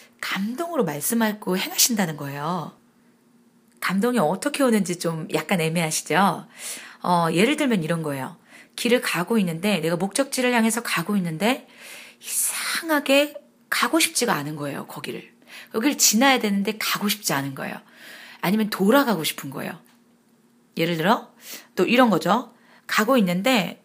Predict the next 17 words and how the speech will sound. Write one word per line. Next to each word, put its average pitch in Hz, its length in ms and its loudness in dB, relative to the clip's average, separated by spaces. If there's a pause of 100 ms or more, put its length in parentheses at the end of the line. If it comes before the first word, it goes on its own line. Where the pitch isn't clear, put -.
(140)
또 202 140 -6
너무 - 320 0
갑자기 240 420 0
아픈 - 300 0
거예요. 160 560 2 (480)
그래서 226 400 2
"아이고, 254 380 8 (120)
더 269 120 4
이상 262 200 4
못 220 100 4
가겠다." 240 540 2
이러면서 196 640 -4 (880)
"아이고, 294 240 6
배야." 220 240 6
하면서 233 720 0 (240)
다른 190 240 2
곳에 180 480 -2